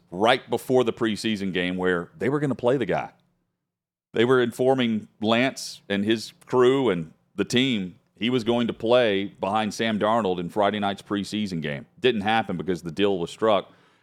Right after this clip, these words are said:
And then the Cowboys went ahead and told Grier, "Hey, we're cutting you after the game, but you're gonna play the entire game so you can get the, uh, the option of debuting and you have a job interview for the rest of the league." And he ends up balling out in that game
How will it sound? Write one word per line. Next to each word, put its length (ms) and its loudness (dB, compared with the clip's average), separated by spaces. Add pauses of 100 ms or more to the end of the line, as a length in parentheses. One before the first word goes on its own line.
And 120 2
then 80 2
the 80 2
Cowboys 440 0
went 120 -2
ahead 160 0
and 80 -8
told 240 -2
Grier, 540 0
"Hey, 240 2
we're 140 -4
cutting 300 0
you 100 -2
after 180 -4
the 80 -4
game, 240 -2
but 100 -4
you're 100 -4
gonna 140 -4
play 240 0
the 100 -6
entire 360 0
game 440 -6
so 120 -6
you 80 -2
can 160 -8
get 220 -4
the, 200 -2
uh, 180 -2 (420)
the 160 4
option 380 2
of 300 -4 (340)
debuting 840 0 (320)
and 260 -2
you 160 -2
have 160 0
a 60 0
job 340 4
interview 300 -4
for 100 -8
the 100 -2
rest 280 -2
of 80 -8
the 80 0
league." 280 0
And 80 -2
he 100 -2
ends 180 -2
up 240 2 (180)
balling 460 0
out 340 2
in 120 -2
that 200 -2
game 300 -6